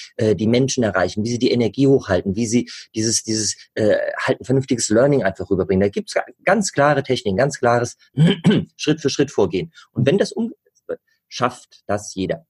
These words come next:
Jeder in seiner, ich sag mal dazu auch Energie. Es muss nicht jeder da, äh, Rambazamba auf der Bühne machen. Jeder ist ja individuell. Und, äh, das ist halt das Schöne, wenn ich und die Leonie gemeinsam, wenn wir beide gemeinsam auf der Bühne stehen,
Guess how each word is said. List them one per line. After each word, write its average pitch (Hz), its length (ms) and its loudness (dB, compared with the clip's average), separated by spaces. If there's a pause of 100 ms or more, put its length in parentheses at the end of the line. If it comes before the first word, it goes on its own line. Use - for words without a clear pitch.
Jeder 131 420 2
in 139 140 -4
seiner, 135 460 0 (200)
ich - 100 -6
sag 123 140 0
mal 127 100 0
dazu 113 280 -2
auch 120 200 0
Energie. 117 400 0
Es - 120 -6
muss 135 180 -4
nicht - 140 -6
jeder 131 220 2
da, 113 260 0 (340)
äh, 104 600 4
Rambazamba 127 600 0
auf - 160 -4
der 92 120 0
Bühne 87 240 -2
machen. 85 280 -4
Jeder 156 320 2
ist 143 220 0
ja 131 120 4
individuell. 131 840 -2 (280)
Und, 135 300 -4
äh, 101 340 2 (220)
das 117 140 -4
ist 127 100 -2
halt 127 120 2
das 107 100 0
Schöne, 131 280 2
wenn 117 180 0
ich 127 160 -6
und 120 60 -2
die 110 60 0
Leonie 120 220 2
gemeinsam, 117 520 0
wenn 104 100 -2
wir 120 100 -4
beide 107 200 2
gemeinsam 147 460 0
auf 165 140 -8
der 135 80 0
Bühne 180 260 0
stehen, 98 360 -2